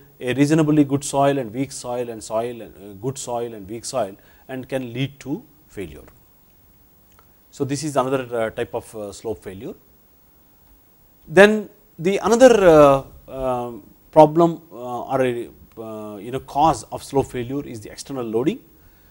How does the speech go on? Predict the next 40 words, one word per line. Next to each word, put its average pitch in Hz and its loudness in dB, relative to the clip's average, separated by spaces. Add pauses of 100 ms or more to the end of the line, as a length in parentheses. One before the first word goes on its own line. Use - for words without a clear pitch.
(220)
Suppose 220 6
if 151 -2
the 156 6
slopes 202 6
which 139 -12
are 139 4
actually, 156 -2 (260)
uh, 117 -2
loaded 143 6
either 131 4
because, 127 -2
uh, 117 -6
in 123 -14
the 123 -2
form 127 -4
of 117 -4
a 101 -12
soil 131 -2
heaps 185 -8 (300)
or 139 8
in 143 -4
the 139 2
form 127 0
of 123 -6
a 107 -8 (160)
construction 180 -10 (400)
which 135 -12
is, 131 0
uh, 113 2 (120)
close 170 10
to - -14
the 135 -10
crest 123 -10
of 139 -4
the 127 -12
slope 185 -8 (400)
can 143 0
lead 156 4
to 139 -4
instability. 101 -12